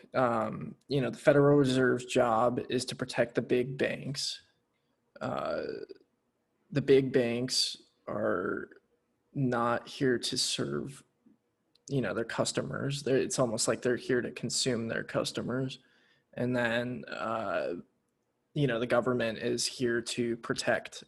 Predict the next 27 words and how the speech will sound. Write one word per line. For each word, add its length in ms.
um, 560
you 140
know, 140
the 120
system. 460
And 400
to 420
allow 280
these 160
companies 480
to 380
gain 340
more 300
power. 640
And 300
one 220
of 80
the 80
crazy 460
things 300
that 100
I 120
saw, 680
um, 520
it 160
was 220
a 360